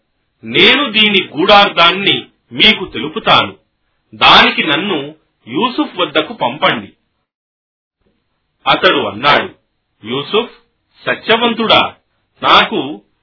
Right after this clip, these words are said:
ఏడు బలిసిన ఆవులను ఏడు బక్కచిక్కిన ఆవులు తినివేయటాన్ని, మరియు ఏడు పచ్చి వెన్నుల, మరి ఏడు ఎండిపోయిన వెన్నుల గూఢార్థమేమిటో చెప్పు. నేను రాజసభలోని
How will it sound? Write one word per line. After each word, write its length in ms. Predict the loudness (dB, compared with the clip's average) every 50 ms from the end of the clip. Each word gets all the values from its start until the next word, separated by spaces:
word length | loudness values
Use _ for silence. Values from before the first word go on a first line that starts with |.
| _ _ -6
ఏడు 460 | -2 2 4 4 4 4 2 0 -2
బలిసిన 480 | -2 -2 -2 -2 -2 -4 -4 -2 0 2
ఆవులను 720 | 4 4 4 2 2 0 0 0 0 -2 -4 -6 -8 -10 -14 _ _ _ _ _ _ _ -14 -4 0 2
ఏడు 240 | 4 4 4 2 0
బక్కచిక్కిన 760 | -2 -2 -4 -4 -2 -2 -4 -4 -4 -6 -10 -6 -4 -2 0 2
ఆవులు 500 | 2 4 4 4 2 2 0 -4 -4 -4
తినివేయటాన్ని, 1120 | -4 -2 0 0 2 4 4 4 4 4 2 2 0 0 0 -2 -4 -6 -8 -8 -10 -12 -16 _ _ _ _ _ _ _ _ _
మరియు 680 | -4 0 2 4 4 4 4 2 2 0 -2 -6 -14 _ _ _ _ _ _ _
ఏడు 420 | -6 -2 2 2 2 2 2 0 -4
పచ్చి 420 | -4 -6 -8 -8 -6 -6 -6 -4
వెన్నుల, 600 | -2 0 0 0 0 2 2 4 4 4 2 0 -6 _ _ _ _ _ _ _ -6
మరి 520 | -2 0 2 2 2 2 0 0 -4 -10 _ _ _ _ _ -4
ఏడు 520 | 0 2 4 4 4 4 2 0 0 -2
ఎండిపోయిన 720 | -2 -2 -2 -4 -6 -2 0 2 2 2 2 2 0 0 0
వెన్నుల 460 | -2 -2 -2 0 0 2 2 0 0 -4 -4
గూఢార్థమేమిటో 920 | 0 4 4 4 4 4 2 -2 0 2 2 2 2 2 -2 -4 -4 -6 -6 -8 -12 -14
చెప్పు. 360 | -14 -14 _ -16 -16 -16 _ _ _ _ _ _ _ -6
నేను 560 | -2 2 2 2 2 2 0 -2 -4 -6 -10 _ _ _ _ _ -8
రాజసభలోని 1160 | -2 2 4 4 4 4 2 0 0 0 0 2 2 2 2 2 2 2 0 0 0 -2